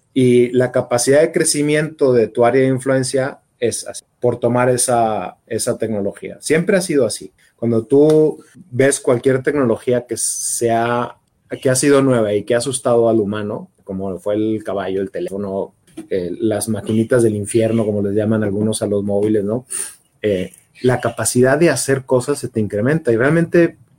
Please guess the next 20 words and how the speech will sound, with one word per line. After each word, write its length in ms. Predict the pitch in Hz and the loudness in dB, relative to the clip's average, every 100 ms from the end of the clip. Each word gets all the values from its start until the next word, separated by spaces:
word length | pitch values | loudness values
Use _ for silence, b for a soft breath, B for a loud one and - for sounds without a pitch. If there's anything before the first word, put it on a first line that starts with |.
| _ | _
pierdes 540 | - 156 180 185 185 - | 2 4 4 2 0 0
ciertos 840 | 165 156 156 - - 160 151 - | 2 2 2 -4 0 0 0 -6
trabajos 540 | 123 120 143 - 131 | 0 0 0 -2 -12
que 160 | - 104 | -6 -2
ya 140 | 110 | 0
no 120 | 123 131 | 2 2
son 260 | 135 131 147 | 2 2 2
útiles, 680 | 147 117 98 95 - - _ | 2 0 0 -4 -10 -18 _
¿no? 320 | 110 117 175 _ | -8 -8 -12 _
Piensa 300 | 120 113 131 | 0 2 2
en 100 | 127 | 4
las 180 | 113 113 | 2 0
operarias 600 | 107 110 117 127 127 123 | -2 0 2 2 2 0
que 120 | 120 | -4
conectaban 540 | 107 104 - 117 123 | -4 -6 0 2 4
las 160 | 123 110 | 2 2
llamadas, 640 | 113 117 120 - - - | 2 2 0 -2 -8 -8
¿no? 240 | 113 - _ _ _ | -8 -10 _ _ _
Pues 140 | - 120 | -4 0
sí, 240 | 180 240 | 0 0